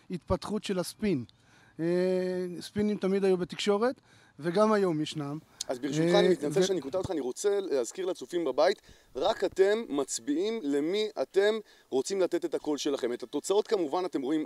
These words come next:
Speaker 2: על גבי המסך. אנחנו נתחיל, אה, לפי חוקי הפורמט שלנו. כל אחד מן הצדדים מקבל תשעים שניות על מנת לשכנע את הצופים בעמדתו. נתחיל איתך, איתן, זו המצלמה שלך, בבקשה.
Speaker 1: שלום לכם הצופים, אה,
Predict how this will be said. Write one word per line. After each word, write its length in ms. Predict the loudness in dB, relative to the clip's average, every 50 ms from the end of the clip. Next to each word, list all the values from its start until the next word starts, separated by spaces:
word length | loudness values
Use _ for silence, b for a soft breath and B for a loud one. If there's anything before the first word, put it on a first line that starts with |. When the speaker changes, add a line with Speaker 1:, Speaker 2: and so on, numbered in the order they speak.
| -2 2
Speaker 2:
על 160 | 2 2 2
גבי 260 | 2 0 2 4 4
המסך. 580 | 4 4 0 -4 -4 0 0 0 0 0 -4 -10 B B B B B B B
אנחנו 320 | B 2 2 2 2 0 -2
נתחיל, 380 | -2 -2 -2 -4 -4 -2 2
אה, 120 | 2 2 2
לפי 220 | 2 0 -4 -6
חוקי 220 | -8 -6 -2 0 2
הפורמט 380 | 2 2 2 0 2 0 0
שלנו. 360 | 0 0 0 2 0 0 -4 -6 b b b b b
כל 180 | 6 6 6
אחד 240 | 6 4 2 2 2
מן 100 | 2 -2
הצדדים 380 | -2 -4 -4 -4 -2 -2 -2 -2
מקבל 280 | -2 -2 0 0 0
תשעים 340 | -2 -2 -8 -6 -4 -4 -4
שניות 500 | -4 -4 -4 -2 2 2 2 0 -2 -4 -2
על 120 | 0 0 2
מנת 280 | 2 2 0 2 0
לשכנע 400 | 0 0 0 -2 -2 -2 -2 -2
את 100 | -2 -4
הצופים 360 | -6 -8 -8 -10 -6 -4 -2
בעמדתו. 560 | -2 -2 -2 -2 -4 -6 -2 -2 -2 -2 -2 b b b b b b b
נתחיל 280 | -8 -8 -6 -4 -4 -4
איתך, 200 | -4 -4 0 2 2 4
איתן, 360 | 2 2 2 2 0 0 0 -2 -10 _
זו 240 | -12 -4 2 2 2
המצלמה 440 | 2 2 -2 -4 -4 -4 -4 -4 -4
שלך, 300 | -2 -4 -4 -2 -2 -2 -2 -4 -6 -4
בבקשה. 440 | -4 -4 -4 -4 -10 -10 -12 -12 -14 -14 _ _ _ b b b b b b b b b b b b b b
Speaker 1:
שלום 360 | -8 -4 0 2 2 2 2
לכם 300 | 0 2 2 2 2 2
הצופים, 600 | 0 -2 -4 -8 -8 -4 -2 -2 -2 -2 -2 -4 -4
אה, 240 | -4 -2 -2 -2